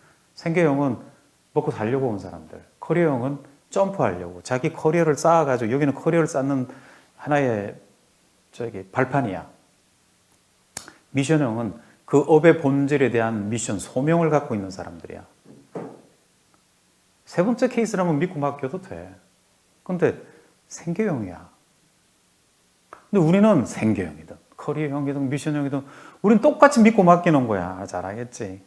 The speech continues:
이렇게. "자, 자, 선생님, 시강은 그 선생님이 자기가 제일 베스트한 걸 달달달달 해서 온 거니까 시강 보고, 어, 잘하네." 이렇게 하고 뽑아서 이제 시강 본 이후로는 이 선생님이 수업을 어떻게 하는지, 어떻게 아이들과 컨택하고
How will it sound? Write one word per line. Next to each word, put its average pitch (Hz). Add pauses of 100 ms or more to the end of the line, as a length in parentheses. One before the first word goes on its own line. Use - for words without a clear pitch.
(540)
이렇게. - (120)
"자, -
자, 139
선생님, 139 (200)
시강은 160 (200)
그 185
선생님이 175
자기가 151
제일 170
베스트한 147
걸 135
달달달달 123
해서 139
온 131
거니까 131
시강 175
보고, 175 (260)
어, 139
잘하네." 127 (840)
이렇게 170
하고 160
뽑아서 170
이제 139
시강 208
본 196
이후로는 143
이 165
선생님이 156
수업을 151
어떻게 120
하는지, 120
어떻게 110
아이들과 127
컨택하고 120